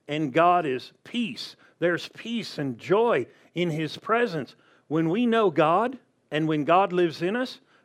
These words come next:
there is an experience. Are you with me? There is an experience to be had. It will make life, uh,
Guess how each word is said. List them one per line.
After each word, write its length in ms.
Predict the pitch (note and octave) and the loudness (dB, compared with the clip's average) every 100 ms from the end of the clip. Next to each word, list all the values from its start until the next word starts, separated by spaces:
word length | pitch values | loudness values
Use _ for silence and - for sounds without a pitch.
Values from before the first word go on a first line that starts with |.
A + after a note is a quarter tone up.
| _ - A2+ A2+ | _ -20 -20 -10
there 260 | - F#3+ D#4 | -2 0 0
is 160 | F#3+ | -2
an 120 | E3+ F3+ | -4 -4
experience. 840 | E3 - A#3 D4+ - - - - _ _ _ _ _ _ _ _ _ _ _ _ _ _ _ | -6 -4 -2 -2 -4 -10 -20 -20 _ _ _ _ _ _ _ _ _ _ _ _ _ _ _
Are 100 | - | -8
you 100 | C3+ | -4
with 180 | C#3+ D#3+ | -2 -2
me? 140 | G3 G#3+ - - | -6 -10 -14 -2
There 180 | G3 B3+ | 4 4
is 140 | F3+ | 2
an 100 | F#3 | -4
experience 580 | E3+ - G#3+ A3+ F#3+ - | -4 -6 -2 -2 -2 -6
to 80 | E3+ | -8
be 140 | D3+ | -6
had. 420 | C3 G3+ C#3+ E2+ - _ _ - _ | -4 -4 -4 -8 -18 _ _ -20 _
It 180 | F3+ G#3 | 4 4
will 160 | F3 E3 | 4 0
make 680 | D#3 D#3 G3 A3+ - - _ _ | 0 0 0 -2 -8 -20 _ _
life, 800 | - C3 D#3+ F3 F3+ C3+ - - _ _ _ _ _ _ _ _ _ _ _ _ _ _ - | -2 2 4 4 2 0 -6 -20 _ _ _ _ _ _ _ _ _ _ _ _ _ _ -4
uh, 180 | C3+ | -2